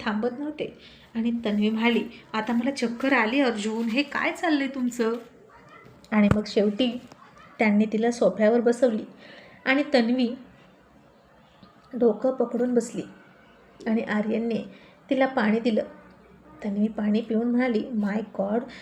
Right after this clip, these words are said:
तुम्ही दोघे मॅड आहात का? काहीही काय चाललेलं असतं तुमचं?"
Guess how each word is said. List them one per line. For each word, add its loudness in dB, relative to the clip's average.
तुम्ही 0
दोघे 2
मॅड 0
आहात -2
का? -2
काहीही 0
काय -2
चाललेलं 4
असतं -2
तुमचं?" -2